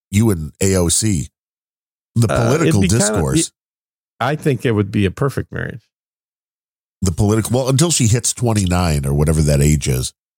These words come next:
Speaker 2: Yeah, that's true. Well, then you'd have to replace her.
Speaker 1: Gene
Speaker 2: Um,
Speaker 1: at sir gene dot com.
Speaker 2: <laughs> Yes, and, and nobody writes 'cause they all know I'm right.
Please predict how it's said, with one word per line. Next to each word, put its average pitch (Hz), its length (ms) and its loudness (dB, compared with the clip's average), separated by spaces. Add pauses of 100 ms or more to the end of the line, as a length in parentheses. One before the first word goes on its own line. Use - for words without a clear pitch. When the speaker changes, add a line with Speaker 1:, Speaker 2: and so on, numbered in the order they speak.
(120)
Speaker 2:
Yeah, 101 360 2
that's 98 200 0
true. - 280 -6 (320)
Well, 127 180 0
then 110 160 2
you'd 107 160 4
have 110 160 0
to - 100 -4
replace 95 360 -2
her. - 180 -8 (1800)
Speaker 1:
Gene 104 260 0
Speaker 2:
Um, 117 340 0
Speaker 1:
at 73 180 0
sir 90 280 2
gene 87 340 0
dot 73 280 -2
com. 76 400 -4 (760)
Speaker 2:
<laughs> 165 40 2 (1040)
Yes, 127 520 -2
and, 110 200 2
and 104 260 2
nobody 127 340 2
writes 117 320 -2
'cause 104 200 0
they 104 100 4
all 104 140 4
know 113 140 2
I'm 107 200 2
right. 101 160 -2